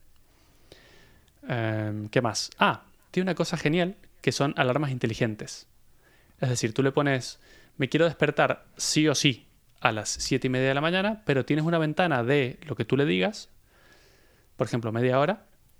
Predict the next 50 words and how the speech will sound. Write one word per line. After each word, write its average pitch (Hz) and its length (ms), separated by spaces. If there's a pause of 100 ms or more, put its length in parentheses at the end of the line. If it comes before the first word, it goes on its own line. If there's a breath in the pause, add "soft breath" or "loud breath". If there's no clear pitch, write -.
(180)
en 127 120
la 123 100
que 123 100
si - 140
ves 165 140
que 185 120
me 165 60
estoy 180 180
moviendo 170 320
y - 20
estoy 135 220
medio 135 280
despierto, 160 420
despiértame 151 420
ahí, 120 200
que - 120
va 110 80
a - 20
ser 107 160 (140)
para 104 160
mí 113 80
más 120 180
fácil 147 320
que 113 260
despertarme 107 540
en 110 100
la 107 80
mitad 107 280
de 107 160
un 104 180 (260)
sueño 113 300
profundo. 104 420 (1400)
Lo 123 120
cual 104 140
es - 80
genial 113 260
y - 20
funciona 113 320
muy 104 120
bien. 127 180
Yo 110 60
lo 104 60
estoy - 140
usando. 117 260
No 113 60
sé 123 100
si 120 60
tú 139 100
lo 131 80
usas. 190 320